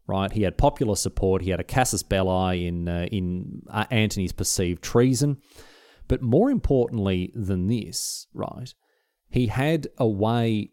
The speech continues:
to destabilise and, uh, I guess, undermine the power that Cleopatra had. Antony is a figurehead of, of Roman power in Egypt's all well and good, but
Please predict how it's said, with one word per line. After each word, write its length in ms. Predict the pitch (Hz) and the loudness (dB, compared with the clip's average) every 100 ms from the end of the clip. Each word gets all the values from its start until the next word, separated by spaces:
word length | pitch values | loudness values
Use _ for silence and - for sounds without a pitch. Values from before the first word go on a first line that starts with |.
| - | -8
to 440 | - 107 98 95 - - | -2 0 0 -2 -6 -2
destabilise 1200 | 123 143 - 113 107 101 92 87 87 90 85 - - _ - | 0 0 -2 0 0 0 0 0 0 -2 -4 -6 -12 _ -4
and, 680 | 110 104 95 90 90 87 - - | 0 0 0 0 -2 -6 -8 -4
uh, 260 | 90 85 - | -2 -2 -2
I 120 | 95 | 0
guess, 200 | 98 117 - | 2 0 0
undermine 1200 | 123 147 139 107 90 90 98 165 113 - 90 123 - | 0 2 2 0 0 0 2 2 0 -4 -10 -14 -6
the 100 | 117 | -2
power 580 | - - 147 139 98 120 _ _ _ _ | 0 -2 -2 -4 -6 -12 _ _ _ _
that 180 | 113 - | -6 -4
Cleopatra 800 | - 120 113 - 95 - 95 87 | 0 2 2 2 -2 -2 -4 -6
had. 280 | - - - _ _ 139 | -8 -12 -16 _ _ 0
Antony 380 | 226 247 240 | 2 2 2
is 120 | 196 123 | 2 2
a 40 | |
figurehead 460 | - 175 151 123 113 | 2 2 4 2 2
of, 160 | 90 | 0
of 200 | 123 95 | -4 -2
Roman 360 | 107 123 135 107 | 2 2 2 0
power 280 | 110 104 98 | 0 0 0
in 140 | 104 | 0
Egypt's 320 | 107 95 - | 0 -2 -2
all 160 | 110 95 | 0 2
well 160 | 90 | 0
and 140 | 87 90 | -2 2
good, 320 | 156 127 82 | 4 4 0
but 280 | 196 139 | 0 0